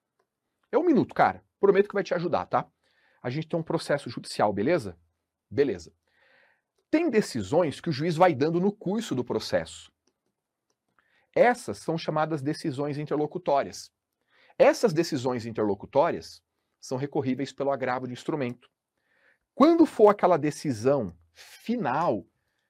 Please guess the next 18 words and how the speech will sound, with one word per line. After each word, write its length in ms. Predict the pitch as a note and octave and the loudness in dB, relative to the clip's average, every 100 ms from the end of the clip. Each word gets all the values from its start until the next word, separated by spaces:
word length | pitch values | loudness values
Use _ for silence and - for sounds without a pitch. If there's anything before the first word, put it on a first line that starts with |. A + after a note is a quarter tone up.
| _ | _
que 120 | - | -4
o 20 | |
juiz, 320 | C3+ D#3 E3 - | -2 -2 -4 -4
por 160 | E3 | -2
exemplo, 680 | C#3 A2 C3+ D3+ B2+ G2+ - _ _ _ _ _ _ | -2 0 -4 -4 -8 -10 -10 _ _ _ _ _ _
dando 220 | C#3 A#3 | -2 0
exemplo, 400 | C4+ C3+ G#2 F#2+ | 0 -2 -4 -6
tá? 160 | C#3 C#3+ | -4 -6
Condena, 1120 | - C#3+ B2 G#2 C#3+ E3 D3 A#2 G2+ F2+ - | -4 -4 -2 0 0 0 -2 -4 -6 -10 -12
absolve, 640 | - G2+ - - B2+ F#3+ C3 | -10 -10 -6 2 4 6 4
ele 100 | C#3 | -2
extingue 580 | - - G3 C#4 D4+ F#3 | -4 -6 -2 0 0 -2
o 60 | |
processo, 760 | - - - - A#3+ - - G2+ _ _ _ _ _ | -2 -6 -4 -4 -4 -10 -18 -20 _ _ _ _ _
aí 220 | - F#2+ G2+ | -14 -12 -10
caberia 360 | A#2 A#2+ A#2 | -8 -8 -8
uma 120 | C3 | -10
apelação. 580 | C3 C3+ - - E3+ G#2 | -12 -14 -14 -10 -10 -10